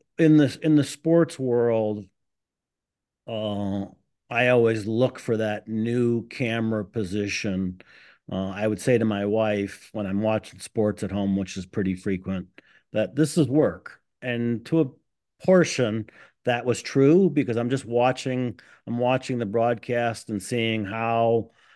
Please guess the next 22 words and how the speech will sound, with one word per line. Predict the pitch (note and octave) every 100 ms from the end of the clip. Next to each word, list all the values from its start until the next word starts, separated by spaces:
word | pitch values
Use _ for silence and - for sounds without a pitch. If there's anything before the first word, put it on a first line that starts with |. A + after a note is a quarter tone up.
| _
how | - A#2 A#2 A#2
the | G2+
director | G#2+ A#2+ A#2 A#2+
is | G#2+ A2
using | A2+ A2
any | G#2+ A2 A2+
new | G#2+ A#2
camera | A#2 A#2 A#2 A2+ A2
angles | A2+ A2+ G#2 G2+
that | G#2+ G#2
they're | G#2
using. | G2+ G#2+ A2+ G2+ A2 G#2+ A2 G2 -
When | - A2+
I'm | G#2 G#2 -
on | C3 B2+ A#2
site, | G#2+ - D#3+ B2+ A2 G2 - _ _ _
I | A#2 G#2+ G#2
would | G#2+
always | - B2+ B2+ A#2+ G2+
look | A2 A#2 A#2
for | - G#2+
places | - A#2+ A2 F#2 A2+